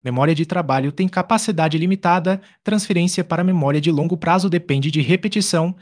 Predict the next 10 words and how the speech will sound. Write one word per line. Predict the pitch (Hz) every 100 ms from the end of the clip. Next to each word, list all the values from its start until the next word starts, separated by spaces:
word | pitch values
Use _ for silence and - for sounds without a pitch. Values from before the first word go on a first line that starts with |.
| _
significado | - 165 208 220 214 180 175 180 156
e |
sono. | - 139 110 95 - - _ _
Dois, | 190 147 117 - - _ _ -
sinais | 151 139 131
de |
sobrecarga, | 135 208 196 190 147 123 117 120 _ -
erros | 180 180
em | 180
sequências | 180 190 160 170 196 185 -